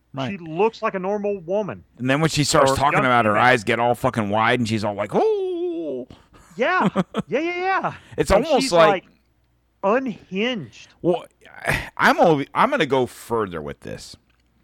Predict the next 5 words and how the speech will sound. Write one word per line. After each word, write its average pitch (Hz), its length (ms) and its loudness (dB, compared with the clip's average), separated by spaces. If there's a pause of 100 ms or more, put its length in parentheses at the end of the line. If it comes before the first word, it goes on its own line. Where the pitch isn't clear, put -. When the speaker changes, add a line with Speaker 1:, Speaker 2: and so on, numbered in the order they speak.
(300)
Speaker 2:
Right. 101 240 -10 (220)
Speaker 1:
She's - 360 -2
unhinged. 147 800 -2
No. 95 220 -8 (340)
Um, 123 440 2